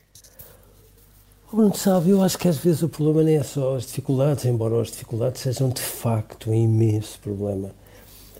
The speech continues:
Ah, o que eu, o que eu acho importante é que nós, em primeiro lugar, não tenhamos dúvidas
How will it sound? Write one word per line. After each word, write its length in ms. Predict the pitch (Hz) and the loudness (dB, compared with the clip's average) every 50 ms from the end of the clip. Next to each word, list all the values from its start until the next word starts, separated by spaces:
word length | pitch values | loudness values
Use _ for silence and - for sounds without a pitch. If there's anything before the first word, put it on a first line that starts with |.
| - - - - - | -20 -20 -16 -6 -4
Ah, 200 | 120 120 123 117 107 107 - - | -2 0 0 -2 -4 -6 -10 -12
o 80 | - 123 | -12 -8
que 160 | - - 180 | -2 2 4
eu, 220 | 196 190 170 135 127 | 4 4 4 2 -2
o 60 | 110 | -4
que 140 | - - 160 | -2 0 2
eu 80 | 151 | 2
acho 220 | 143 135 - - 135 | 2 2 0 -2 -4
importante 480 | - - - - 131 120 110 - - | -4 -2 0 0 2 2 0 -2 -4
é 60 | 107 | -6
que 200 | - - - - | -6 -6 -6 0
nós, 280 | 123 127 117 113 104 98 | 2 2 2 2 2 -2
em 40 | 110 | -4
primeiro 280 | - - 127 139 147 | -2 2 4 4 4
lugar, 260 | 139 117 131 135 143 120 | 4 4 4 2 2 4
não 140 | 139 147 135 | 2 2 2
tenhamos 640 | - 135 131 131 131 123 117 117 107 - - - - - | 2 2 2 2 4 2 2 0 -2 -4 -10 -14 -6 2
dúvidas 580 | - 139 127 110 120 135 131 151 156 156 - | 2 4 4 4 2 2 2 0 0 -2 -4